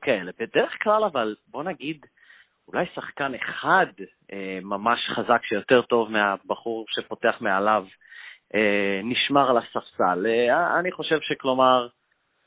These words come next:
אם אני צריך, אני חושב שטיוס היה עדיף מסופו, ואולי בטח בשנים היותר מתקדמות, ותמיד טיוס עלה כמחליף,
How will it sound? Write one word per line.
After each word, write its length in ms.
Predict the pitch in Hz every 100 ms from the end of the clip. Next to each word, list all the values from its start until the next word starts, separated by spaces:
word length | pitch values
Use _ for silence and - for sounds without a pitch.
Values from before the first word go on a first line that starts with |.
| _ _ _ -
אם 100 | 220
אני 160 | 180
צריך, 240 | - 160 151
אני 120 | 131
חושב 160 | - 160
שטיוס 520 | 139 - 131 151 131
היה 260 | 113 104 120
עדיף 320 | 110 - 127 - 107
מסופו, 920 | 95 - - 123 - - 110 98 92 _ -
ואולי 340 | 98 98 107
בטח 300 | 107 110 101
בשנים 300 | 110 - 107
היותר 220 | 113 123 120
מתקדמות, 420 | 135 220 262 247
ותמיד 340 | 196 - 165 156
טיוס 340 | 147 139 -
עלה 160 | 117 110
כמחליף, 640 | 120 98 - 190 202